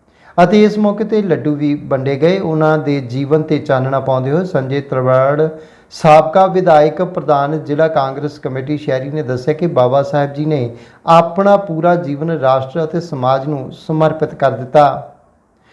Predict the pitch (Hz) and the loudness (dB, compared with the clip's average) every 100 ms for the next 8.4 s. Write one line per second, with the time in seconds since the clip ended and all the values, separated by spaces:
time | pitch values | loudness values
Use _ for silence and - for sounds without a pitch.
0 | - _ 156 170 190 202 208 214 214 220 | -20 _ 4 6 8 6 6 4 2 -2
1 | 220 156 165 156 151 151 170 165 185 185 | -2 2 2 2 0 -2 -2 -2 -2 -2
2 | 185 160 156 156 165 156 131 131 143 131 | -2 0 0 0 -2 2 2 2 -4 -4
3 | 143 143 160 156 143 143 135 175 160 139 | -4 -2 -6 -4 -6 -6 -4 -4 -2 -2
4 | 135 131 135 151 180 147 147 147 143 139 | 0 0 -2 0 0 0 0 0 0 -2
5 | 117 - - _ 180 170 170 196 160 165 | -4 -10 -20 _ 6 8 6 0 0 0
6 | 170 - 190 185 135 135 151 156 165 170 | -2 -4 -6 -4 0 0 0 -2 -2 -4
7 | 135 135 127 151 156 135 131 127 147 147 | -4 -10 -10 -6 -4 -4 -6 -4 -4 -4
8 | 147 139 120 | -6 -8 -8